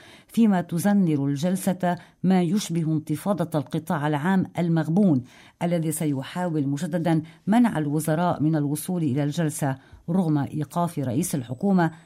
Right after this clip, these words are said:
دفع الحوافز لبعض الإدارات العامة، على أن تطرح القضية على الطاولة الحكومية اليوم من خارج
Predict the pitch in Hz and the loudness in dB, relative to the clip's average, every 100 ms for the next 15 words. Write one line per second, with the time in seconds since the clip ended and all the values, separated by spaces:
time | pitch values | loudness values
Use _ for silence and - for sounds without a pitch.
0 | _ 165 208 156 139 - 160 175 185 175 | _ -2 0 -2 -6 -4 -2 0 -2 -2
1 | 160 151 - 143 160 160 151 123 143 151 | -2 -4 -2 0 0 0 0 -2 -2 0
2 | 160 160 139 139 120 131 120 - - _ | -2 -4 -2 2 2 2 -4 -12 -20 _
3 | 131 160 160 147 156 202 - 131 139 120 | -2 0 0 -2 -2 -4 -6 -6 -6 -8
4 | 139 143 180 151 151 117 175 143 - 170 | -6 -4 -4 -4 -6 -4 -4 -4 -4 -2
5 | 156 131 120 202 - 170 151 127 143 151 | 0 -2 -4 -6 0 0 0 0 0 2
6 | 165 151 - - _ 175 160 175 165 147 | 2 2 -4 -20 _ 0 0 -2 -2 -2
7 | 135 143 | 0 -2